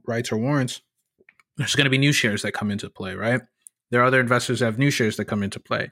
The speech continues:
And then there are other shares that are off the market right now because they were given to the sponsor to play. So that, so there's, uh,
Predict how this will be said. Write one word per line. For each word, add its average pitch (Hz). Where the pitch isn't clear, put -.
And 113
then 120
there 123
are 117
other 123
shares 123
that 113
are 113
off 143
the 131
market 117
right 104
now 135
because 110
they 107
were 104
given 101
to -
the 104
sponsor 95
to 107
play. -
So -
that, 135
so -
there's, 123
uh, 120